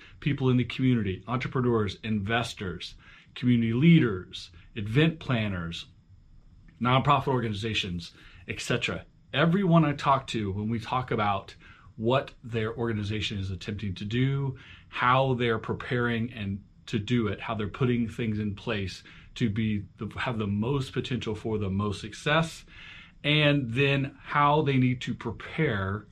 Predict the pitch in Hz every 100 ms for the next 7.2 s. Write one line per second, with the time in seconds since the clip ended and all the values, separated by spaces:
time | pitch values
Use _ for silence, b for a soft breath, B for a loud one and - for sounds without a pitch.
0 | - - 131 117 - 180 190 110 101 104
1 | - B B B B B - 135 135 156
2 | 135 123 113 110 - 120 107 - 180 -
3 | 98 95 104 98 101 98 110 101 104 110
4 | 104 - 120 - 117 104 - 104 113 -
5 | 107 98 95 156 131 - - B B B
6 | B B - 120 113 - 131 131 135 143
7 | 147